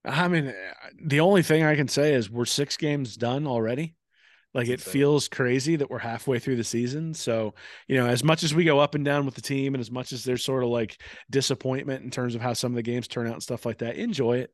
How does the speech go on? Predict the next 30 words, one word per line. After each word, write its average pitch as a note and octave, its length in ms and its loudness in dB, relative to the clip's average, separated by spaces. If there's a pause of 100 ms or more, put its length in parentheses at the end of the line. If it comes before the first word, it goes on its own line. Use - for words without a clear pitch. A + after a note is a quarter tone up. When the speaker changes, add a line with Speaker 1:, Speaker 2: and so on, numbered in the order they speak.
(480)
Speaker 1:
Enjoy D#3 300 4
it D#3 80 2
this D3 160 -2
week. D3 160 -2
Road D3 260 2
game, D#3 260 2
so C#3 120 -2
everybody's C3+ 300 0
gonna C#3+ 100 -6
be - 20 -2
watching C3 320 -2
on B2+ 120 -4
T B2+ 180 -4
V, B2 200 -2
which A#2+ 200 -6
means A#2 180 -6
we'll G#2+ 120 -4
all A2+ 100 0
probably A2+ 500 0
be G#2+ 160 -2
tweeting A2+ 360 -2
mean A2+ 160 -2
things A2 200 -6
at G#2+ 80 -6
each G#2+ 140 -6
other. G#2+ 220 -6 (400)
Um, A2+ 500 0
but, B2 320 0
you D#3 80 2
know, A2+ 200 0